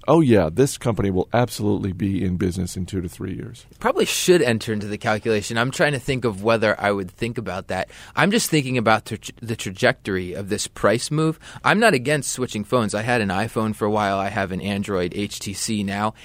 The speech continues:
Speaker 2: And I'm thinking that if I wait another six months, BlackBerry will be paying me to use its phones.
Speaker 1: <laughs>
Speaker 2: And at that point, I can get interested in using a BlackBerry again. I, I used them way back when, when they were just for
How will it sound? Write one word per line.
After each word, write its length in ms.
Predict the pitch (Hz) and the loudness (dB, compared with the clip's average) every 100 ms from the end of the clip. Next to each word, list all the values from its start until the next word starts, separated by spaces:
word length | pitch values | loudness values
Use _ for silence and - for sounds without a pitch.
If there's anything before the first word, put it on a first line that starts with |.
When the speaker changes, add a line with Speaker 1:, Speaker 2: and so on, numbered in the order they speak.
| - - - | -20 -8 -2
Speaker 2:
And 80 | 127 | 0
I'm 120 | 117 | 0
thinking 720 | - - 196 262 120 107 107 | -4 0 0 2 0 0 -2
that 180 | 104 113 | 0 0
if 140 | 104 | 0
I 120 | 117 139 | 0 0
wait 280 | 113 131 120 | 0 -2 -2
another 320 | 110 113 101 | -2 -2 -2
six 400 | - - 117 - | -2 -2 -4 0
months, 380 | 113 135 - - | 0 0 -4 -10
BlackBerry 560 | 107 113 - 131 104 | -2 -2 0 -2 -2
will 160 | 101 110 | -2 -2
be 140 | 143 | -4
paying 460 | - - 123 85 90 | -6 -4 -2 -2 -4
me 260 | 120 98 | -4 -6
to 120 | - 98 | -10 -6
use 200 | 110 147 | -4 -2
its 180 | 113 120 | 0 4
phones. 440 | 127 101 - 98 | 4 4 -2 -8
Speaker 1:
<laughs> 60 | - - - - | -8 -20 -14 -2
Speaker 2:
And 120 | 123 | 0
at 160 | 120 107 | 0 2
that 320 | 123 202 - | 2 2 0
point, 400 | - 110 101 - | 0 0 0 -4
I 160 | 90 127 | -2 0
can 220 | - 143 | 2 0
get 200 | 113 104 - | 0 -2 -2
interested 480 | 120 117 - 101 | -2 -4 -4 -4
in 80 | 101 | -2
using 240 | 101 98 98 | -2 -4 -4
a 20 | |
BlackBerry 460 | 104 113 - 92 | -4 -4 -2 -4
again. 160 | 87 98 | -2 0
I, 160 | 127 143 | 2 2
I 60 | 147 | 4
used 260 | 185 160 | 4 4
them 160 | 131 113 | 2 4
way 200 | 123 131 | 4 4
back 260 | 117 113 | 4 2
when, 320 | 107 120 123 107 | 2 2 2 2
when 140 | 104 | 0
they 100 | 101 | 0
were 140 | 104 | 0
just 260 | 101 107 - | -2 -4 -6
for 260 | - 95 | -2 -2